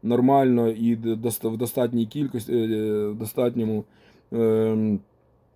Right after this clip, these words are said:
аж є, до, до речі, ідея, б-, завдяки вам, записати перший ступінь на відео,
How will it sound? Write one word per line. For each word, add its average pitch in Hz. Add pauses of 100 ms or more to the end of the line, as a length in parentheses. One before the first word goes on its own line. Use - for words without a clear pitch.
(320)
аж 120
є, 190
до, 151
до 147
речі, 143
ідея, 165
б-, 127
завдяки 135
вам, 127 (340)
записати 143
перший 120
ступінь 117
на 120
відео, 151